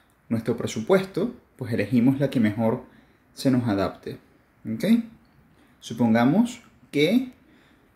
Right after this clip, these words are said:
queremos utilizar este Piper Cherokee para tres pasajeros. Entonces le damos donde dice reserva. Aquí vamos a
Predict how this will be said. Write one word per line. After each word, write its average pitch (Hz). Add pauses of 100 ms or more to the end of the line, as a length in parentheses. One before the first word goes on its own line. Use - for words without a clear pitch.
(340)
queremos 120
utilizar 113
este 110
Piper 113
Cherokee 170 (360)
para 98
tres 101
pasajeros. 170 (840)
Entonces -
le 123
damos 113
donde 110
dice 110
reserva. 135 (3500)
Aquí 117
vamos 117
a 139